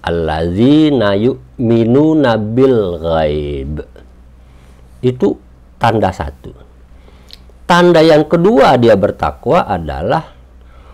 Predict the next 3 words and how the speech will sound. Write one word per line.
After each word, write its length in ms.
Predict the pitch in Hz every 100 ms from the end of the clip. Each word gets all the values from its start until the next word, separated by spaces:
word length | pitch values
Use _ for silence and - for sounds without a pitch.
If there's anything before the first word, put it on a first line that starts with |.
| - - - - - 214
wa 200 | 156 156
yuqimunas 1500 | 151 143 135 190 214 220 196 214 220 220 208 180 - - -
sholah. 800 | - 220 185 101 85 80 80 -